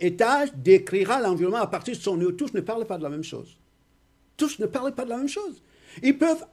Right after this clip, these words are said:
a-, avoir les yeux orientés vers la même direction, mais ils ne voient pas tous la même chose. Et c'est ça qui est très important.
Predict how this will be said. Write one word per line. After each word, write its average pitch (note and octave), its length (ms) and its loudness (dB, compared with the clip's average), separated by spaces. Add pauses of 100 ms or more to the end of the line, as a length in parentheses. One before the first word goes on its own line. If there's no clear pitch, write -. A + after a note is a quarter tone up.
a-, F#3 340 0
avoir F#3+ 340 6
les G3+ 240 8
yeux A#3+ 80 2
orientés G3 540 4
vers A#3+ 220 2
la A3+ 80 6
même A3 160 0
direction, F3 440 0
mais G3 140 0
ils G#3+ 60 -4
ne G3+ 40 -2
voient E3+ 220 -2
pas A#3 100 -6
tous G#3+ 220 -10
la F3 120 -4
même G#3 280 -2 (220)
chose. - 440 -8 (360)
Et C3+ 80 -2
c'est C#3+ 160 -2
ça - 280 -4 (140)
qui - 100 -6
est E3+ 80 -2
très D#3+ 240 -8
important. C3+ 440 -12